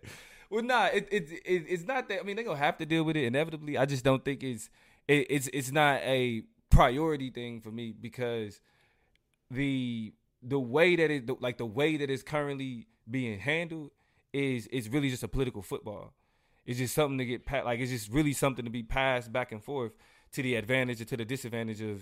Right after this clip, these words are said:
you know what I'm saying, either one of the candidates. And let me explain why. Like, 'cause Democrats don't even realize this is what it, this is the type of place where Democrats slap themselves in the face with this conversation. So when they're, it, on, on, and this, and perfect example where our politics is shit, right?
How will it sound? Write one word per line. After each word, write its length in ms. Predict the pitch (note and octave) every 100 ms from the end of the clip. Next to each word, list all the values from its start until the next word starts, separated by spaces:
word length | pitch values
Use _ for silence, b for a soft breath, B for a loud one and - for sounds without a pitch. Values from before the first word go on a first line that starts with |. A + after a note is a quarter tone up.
| F#2+ -
you 120 | A#2
know 40 |
what 40 | A#2
I'm 60 |
saying, 140 | A#2 A#2
either 140 | A#2+
one 100 | A#2
of 60 | A2
the 60 |
candidates. 340 | A2 D3 A#2+ G#2 b b
And 80 | D#3+
let 100 | A3+
me 80 | A#3+
explain 380 | A3 G3 F3
why. 180 | D#3 G#2+ - _ _ _ -
Like, 180 | C#3+ -
'cause 120 | D3+
Democrats 560 | A#3+ C4+ A#3 G#3 D#3+
don't 180 | C3+ G3
even 180 | F3 D#3
realize 300 | F#3 E3+ D3+
this 120 | F#3+
is 80 | F3
what 140 | E3
it, 140 | D3+ B2+
this 140 | F3
is 60 | F3
the 60 |
type 200 | D#3 D#3
of 80 | C3+
place 280 | E3 D3 B2+
where 300 | C3+ B2+ A2+ b b A2+
Democrats 520 | D#3+ D#3+ D#3 B2+ -
slap 260 | D3 C3
themselves 460 | C3+ B2 C3+ B2+ A#2
in 80 | G#2+
the 60 |
face 400 | G2+ C3+ G#2+ - _ _ _ -
with 100 | A#2
this 100 | A2+
conversation. 640 | A#2 G#2 A#2 G#2+ G2+ A2 _ _ _
So 320 | - F3 C3 -
when 180 | C#3+ F#3
they're, 260 | A#3+ B3+ E3+ - D3+ D3+ -
it, 180 | D#3+ D3+
on, 120 | E3+
on, 220 | D#3+ F3
and 240 | F3 - E3
this, 120 | A3+ F3+
and 220 | E3+ C#3 G2+ _
perfect 200 | - B3
example 320 | G#3 A3 F#3+
where 160 | F#3 F3
our 60 |
politics 440 | E3 D#3+ D#3 C#3 A2
is 80 | G#2
shit, 320 | - B2+ - _ _ _ _
right? 260 | A2 A2